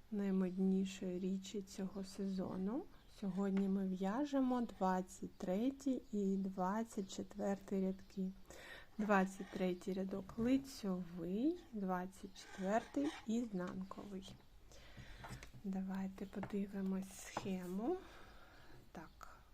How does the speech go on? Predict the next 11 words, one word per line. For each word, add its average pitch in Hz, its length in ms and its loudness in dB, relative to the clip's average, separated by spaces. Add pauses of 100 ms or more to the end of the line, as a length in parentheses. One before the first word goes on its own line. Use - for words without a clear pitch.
(160)
ось 190 240 -2
ще 202 320 -4
раз 196 200 0
даю 190 480 0 (540)
загальний 190 1000 0 (240)
вид 262 380 0 (300)
схеми. 247 880 -4 (1700)
І 226 400 0 (100)
давайте 202 540 -6
ближче, 196 1080 0
двадцять 214 1500 -4